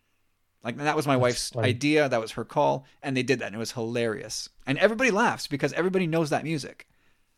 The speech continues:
Speaker 1: Um, yeah, I, the whole, the whole damn thing, it's just so unbelievably good.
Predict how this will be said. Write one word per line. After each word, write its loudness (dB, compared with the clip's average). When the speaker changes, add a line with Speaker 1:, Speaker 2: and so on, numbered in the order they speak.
Speaker 1:
Um, -6
yeah, 4
I, -10
the -6
whole, -2
the -12
whole -4
damn 0
thing, -4
it's -8
just -6
so -6
unbelievably -4
good. -8